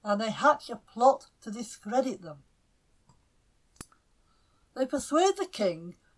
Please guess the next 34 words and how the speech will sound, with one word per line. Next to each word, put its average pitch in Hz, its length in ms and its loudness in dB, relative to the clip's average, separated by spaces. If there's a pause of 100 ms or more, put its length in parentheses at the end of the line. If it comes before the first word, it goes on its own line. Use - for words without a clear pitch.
into 254 320 0
a 262 80 6
policy 277 580 4
of 202 180 -2
religious 240 640 -2
intolerance. 233 1160 -4 (1200)
The 233 120 -4
people 285 400 2
must 247 260 -4
bow 214 220 8
down 214 380 6
and 226 200 4
worship 247 460 -2
a 202 100 4
huge 277 760 2
golden 269 480 2
statue 233 600 -2
of 208 120 -10
the 202 80 -10
king 220 480 -8 (380)
whenever 277 540 10
they 262 220 4
hear 226 400 -4
the 196 140 -14
call 196 500 0
to - 120 -18
do 233 240 -4
so. 160 380 -6 (840)
Any 262 680 6
who 190 180 -6
fail 208 520 2
to 185 180 -4
do 233 260 0
this 170 480 -12